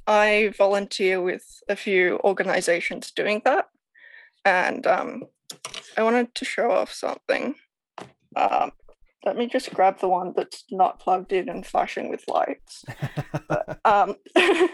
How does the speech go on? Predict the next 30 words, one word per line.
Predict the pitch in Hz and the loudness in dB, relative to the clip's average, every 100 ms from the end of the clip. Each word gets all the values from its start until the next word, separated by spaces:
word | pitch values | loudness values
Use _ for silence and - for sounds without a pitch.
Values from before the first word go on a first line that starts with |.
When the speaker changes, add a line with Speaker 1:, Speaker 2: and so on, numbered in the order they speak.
| - - - - _ - _ _ _ - _ - | -6 -16 -16 -18 _ -20 _ _ _ -20 _ 0
Speaker 1:
there's | 254 254 233 - - - | 4 4 2 -6 -12 -2
this | 302 - | -2 0
thing, | - - - 277 _ - | -2 -2 -2 -8 _ -2
which | 202 - | 0 2
your | 190 | 2
listeners | 185 - 185 - | 2 -2 -8 -6
can't | - 170 - | -2 -2 -4
see, | - - - - _ - - | -8 -6 -6 -10 _ -6 4
Speaker 2:
Oh, | 196 - | 4 4
it's, | 143 - - | 0 0 -2
Speaker 1:
but | 131 | 0
Speaker 2:
it's | - 139 | 2 2
Speaker 1:
it's | 135 127 _ 127 | -2 -2 _ -12
Speaker 2:
a, | |
a | |
B | 113 156 165 | -4 -2 0
B | 180 | 0
C | 190 | 0
microbit. | 160 151 - 143 113 131 | 0 0 0 0 0 0
I | 139 | -2
know | 123 | 0
what | 113 | 0
that | 110 127 | 0 2
is. | 180 170 - - - - - - - - - | 0 -2 -12 -20 -20 -20 -20 -20 -20 -20 0
Speaker 1:
Yeah. | 196 240 - - - | 4 4 4 0 0
Speaker 2:
Yeah. | 127 139 - - - - - - - _ - | 0 0 0 -10 -20 -20 -20 -20 -20 _ 2
Speaker 1:
Um, | 233 214 196 _ _ - - | 4 2 -2 _ _ -20 -8
so | - 240 220 151 - _ - _ _ - _ _ - - - - | 2 4 4 0 -4 _ -20 _ _ -20 _ _ -20 -20 -10 -4
this | 254 - | -2 0
was | 262 226 220 - | -2 -2 -10 -12